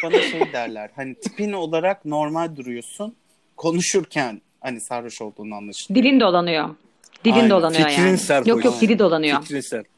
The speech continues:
Speaker 1: Tabii tabii.
Speaker 2: Ee, Oğuz'u ben sarhoş görmedim galiba ya. Orçun gördün mü sen Oğuz'u sarhoş? Çakır keyif,
Speaker 1: O-
Speaker 2: okey.
Speaker 1: Uyuyor genelde sarhoşken zaten.
Speaker 2: İçkiden sarhoş.
Speaker 3: Ben böyle, ben, ben de limit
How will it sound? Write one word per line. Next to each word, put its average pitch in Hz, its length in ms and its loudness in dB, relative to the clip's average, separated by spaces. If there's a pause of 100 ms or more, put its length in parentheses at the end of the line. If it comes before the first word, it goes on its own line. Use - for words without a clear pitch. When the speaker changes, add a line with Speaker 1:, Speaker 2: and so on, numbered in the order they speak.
(280)
Speaker 1:
Tabii 123 180 -8
tabii. 110 280 -10 (1080)
Speaker 2:
Ee, 180 180 -4 (420)
Oğuz'u 247 320 2
ben 339 120 2
sarhoş 294 400 0
görmedim 269 440 2
galiba 160 380 -6
ya. 180 260 -10 (1400)
Orçun 202 320 2
gördün 208 280 2
mü 349 60 -4
sen 214 140 -4
Oğuz'u 160 220 -8
sarhoş? 160 380 -6
Çakır 247 320 -2
keyif, 277 220 4
Speaker 1:
O- - 20 4
Speaker 2:
okey. 226 380 -2 (420)
Speaker 1:
Uyuyor 151 440 0
genelde 104 500 -10
sarhoşken 101 680 -14
zaten. 101 460 -16 (640)
Speaker 2:
İçkiden 226 420 0
sarhoş. 156 500 0
Speaker 3:
Ben 135 60 -8
böyle, 156 300 2
ben, 143 120 -2
ben 156 240 0
de 165 180 0
limit 180 260 -4